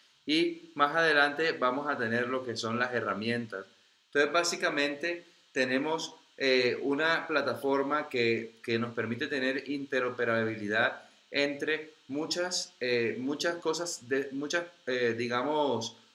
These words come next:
muchos productos descentralizados que hay ahorita en la tecnología del blockchain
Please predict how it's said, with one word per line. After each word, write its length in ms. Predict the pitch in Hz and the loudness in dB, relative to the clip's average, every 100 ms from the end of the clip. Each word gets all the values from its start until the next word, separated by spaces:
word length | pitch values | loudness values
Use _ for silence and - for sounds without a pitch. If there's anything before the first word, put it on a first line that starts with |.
| _ | _
muchos 300 | 143 160 196 | -6 -4 -4
productos 640 | 190 147 135 147 - 165 135 | 0 2 4 2 0 -4 0
descentralizados 1160 | 156 - 135 127 120 117 104 127 123 139 - - - _ - | 0 0 -2 -2 0 0 0 0 2 0 -4 -12 -20 _ -6
que 340 | 139 143 151 - | 0 0 0 0
hay 240 | 131 143 | 2 2
ahorita 540 | 131 127 127 143 143 123 | 2 0 0 0 0 -4
en 120 | 120 | -4
la 120 | 113 | -4
tecnología 640 | 113 110 104 98 104 117 | -4 -6 -8 -8 -2 0
del 160 | 127 123 | 0 0
blockchain 720 | 113 113 113 113 117 117 | 0 0 0 -2 -2 -2